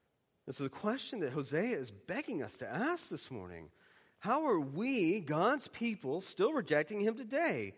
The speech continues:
How are you individually still rejecting God today?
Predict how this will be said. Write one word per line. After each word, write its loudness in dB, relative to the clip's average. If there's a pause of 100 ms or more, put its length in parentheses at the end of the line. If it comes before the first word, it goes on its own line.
(300)
How 8
are 8
you 4
individually 4 (500)
still 4
rejecting 0
God 4 (240)
today? 2